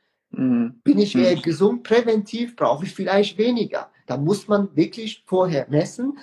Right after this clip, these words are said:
Speaker 2: und nach, äh, drei Monaten, vier Monat-, Monaten muss man nochmal messen. Also ich habe zum
Speaker 1: Mhm.
Speaker 2: Beispiel, nachdem ich supplementiert hatte, erst danach
Speaker 1: Mhm.
Speaker 2: habe ich gemessen und mein Omega-drei-Index war,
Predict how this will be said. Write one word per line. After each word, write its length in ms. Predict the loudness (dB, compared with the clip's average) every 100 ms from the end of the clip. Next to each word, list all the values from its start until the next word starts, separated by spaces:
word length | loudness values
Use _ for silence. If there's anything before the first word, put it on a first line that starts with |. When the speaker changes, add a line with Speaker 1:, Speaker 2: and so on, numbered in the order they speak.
| -14 -2
Speaker 2:
und 140 | 0
nach, 300 | 0 -2 -8 _ _
äh, 340 | -2 0 0 -4 -10 _ -16 -16 -20 -20 _ _
drei 280 | -2 0 0
Monaten, 480 | 0 0 -2 -6 -6
vier 220 | -4 -4
Monat-, 420 | -4 -4 -4 -6
Monaten 460 | -6 -4 -6 -6 -4
muss 260 | -4 -2
man 160 | -4 -4
nochmal 500 | -4 -4 -6 -6 -6
messen. 380 | -12 -18 -20 _ _ _
Also 160 | -2 0
ich 120 | 0
habe 160 | -2 0
zum 140 | -2
Speaker 1:
Mhm. 40 |
Speaker 2:
Beispiel, 560 | 0 0 -2 0 0 0 -4 _
nachdem 460 | -4 -4 -4 -4 -4
ich 160 | -6
supplementiert 960 | -8 -6 -4 -2 -4 -2 0 0 -2 -10
hatte, 320 | -12 -14 -20 _ 0
erst 340 | 0 0 -2
danach 380 | -2 0 -2 -4
Speaker 1:
Mhm. 40 |
Speaker 2:
habe 140 | -6 -6
ich 140 | -6
gemessen 640 | -4 -2 -4 -4 -8 -8 -10 -18 -20 -6
und 160 | -2
mein 380 | 0 0 0 -2 -4
Omega-drei-Index 2000 | 0 2 2 -4 -6 _ _ _ -16 -4 0 0 0 -4 -8 -2 -2 -2 -8 -4
war, 380 | 0 0 -2